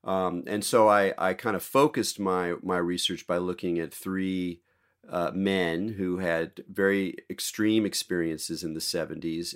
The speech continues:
and wrote very weird books, uh, about these experiences. And these are, uh, Terence McKenna, that,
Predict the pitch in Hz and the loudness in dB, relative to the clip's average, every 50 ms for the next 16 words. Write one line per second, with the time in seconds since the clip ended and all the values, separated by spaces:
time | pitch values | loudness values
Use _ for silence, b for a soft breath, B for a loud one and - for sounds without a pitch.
0 | - - 82 82 80 80 80 80 78 80 90 95 92 92 87 87 85 92 90 90 | -12 -10 -8 -6 -6 -6 -6 -6 -6 -2 2 2 2 2 0 -4 -2 0 0 2
1 | 90 90 85 82 85 - _ _ _ - 82 87 92 92 92 92 90 87 80 80 | 2 0 0 -2 -4 -8 _ _ _ -12 -6 -4 -2 0 2 2 2 0 -2 -4
2 | _ - 92 95 87 - - - - - - - B B B B B B B B | _ 0 2 2 2 2 -2 -6 -6 -4 -6 -8 B B B B B B B B
3 | - 85 85 82 - - 78 95 - 120 139 147 139 - - - 90 87 92 87 | -8 -6 -6 -4 -4 -6 -6 4 8 10 10 12 10 8 6 2 -10 -8 -6 -6
4 | 85 82 - - - 87 78 - - - 87 80 78 76 71 69 - - - 71 | -4 -4 -6 -6 -6 -6 -8 -8 -8 -4 -4 -4 -2 -4 -6 -8 -8 -8 -10 -8
5 | 69 80 87 78 82 82 82 76 76 82 76 78 76 76 73 71 - - - 90 | -8 -6 -6 -4 -4 -4 -4 -4 -4 -4 -4 -2 -2 -4 -4 -6 -6 -4 -2 -2
6 | 82 85 87 - - 87 82 - - 98 87 82 87 90 95 82 78 73 82 | -2 -2 -4 -6 -8 -8 -10 -6 -4 -4 -2 -2 -2 -4 -4 -6 -6 -10 -10